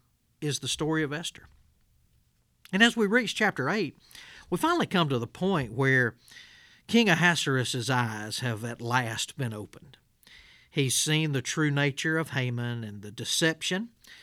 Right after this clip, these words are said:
that Haman sought. It had been uncovered. The king sees now that his true enemy is the one that he once thought to be his friend. And he struggled with exactly what was necessary, but he eventually resolved to treat Haman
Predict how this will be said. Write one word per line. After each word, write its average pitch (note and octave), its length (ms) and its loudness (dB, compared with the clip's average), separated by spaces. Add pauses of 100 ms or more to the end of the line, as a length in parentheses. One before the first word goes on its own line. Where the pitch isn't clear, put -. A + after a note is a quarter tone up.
(220)
that B2+ 160 -6
Haman C#3+ 340 0
sought. D3+ 580 -2 (260)
It C3 160 -4
had A#2+ 200 -4
been C3 380 -2 (300)
uncovered. F3 680 -2 (380)
The C3 80 -12
king D#3 340 0
sees D3 420 0
now D3 440 0
that B2 320 -6 (460)
his E3+ 280 4
true G3+ 340 4
enemy D3 560 0
is A#2+ 160 -12
the C3 100 -6
one C3 300 -4
that A#2+ 160 -6
he C#3 140 0
once B2+ 340 -4
thought C3 320 -4
to C#3 80 -6
be B2 140 -2
his A#2+ 160 -6
friend. D#3+ 400 -6 (840)
And G#3 140 4
he G3+ 100 8
struggled G3+ 460 2
with A3+ 140 0
exactly G3 420 -4
what F#3+ 200 -4
was G3 120 -8
necessary, C3 640 -2
but B2+ 160 -4
he C#3+ 100 0
eventually D3 540 -2
resolved A#2+ 680 -2
to - 100 -8
treat F3+ 340 -2
Haman A#2+ 400 -4